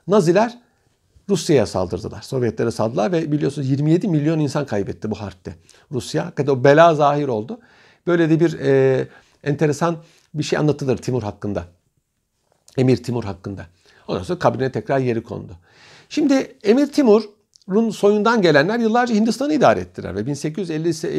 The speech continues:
yedi yılına kadar, İngiliz, e, sömürgesi olana kadar Hindistan hükümdarları Timur'un soyundan geliyordu. Babür, Timur'un torununun torunudur. O devleti kuran. Onun için Gürganiye devleti derler. Gürgen damat demektir.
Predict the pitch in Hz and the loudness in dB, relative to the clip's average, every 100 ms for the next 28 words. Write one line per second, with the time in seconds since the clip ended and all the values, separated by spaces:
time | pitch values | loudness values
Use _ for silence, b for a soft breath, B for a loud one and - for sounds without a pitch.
0 | 147 147 151 233 160 123 110 107 104 101 | 0 2 2 2 0 0 -2 -4 -4 -6
1 | b b b b 139 139 160 143 - 131 | b b b b -4 2 2 2 -2 -8
2 | 131 - 143 143 139 123 131 160 151 113 | -8 -4 -2 -2 -2 -2 0 0 -2 -2
3 | 113 139 143 - 147 127 113 104 98 131 | -2 -2 -4 -4 -4 -4 0 0 0 -2
4 | 240 b b - 240 254 226 151 120 107 | -6 b b -4 2 4 4 2 -2 -2
5 | 98 110 98 95 92 110 165 139 233 226 | -4 -4 -4 -4 -6 2 4 4 2 -6
6 | 170 190 294 202 185 185 196 180 143 104 | -4 -4 -4 -2 -2 0 -2 -4 -6 -8
7 | 98 - - _ _ _ _ 147 131 113 | -10 -14 -20 _ _ _ _ 0 2 2
8 | 107 110 117 - - B B B 180 220 | 0 -2 -6 -8 -10 B B B 2 2
9 | 285 196 214 185 202 202 190 131 101 95 | 2 2 4 6 6 6 4 2 0 -4
10 | 98 98 92 104 135 277 226 277 226 214 | -6 -6 -8 -10 -6 -4 -4 -2 4 4
11 | 208 190 - 104 90 - - | 4 0 -2 -4 -6 -14 -20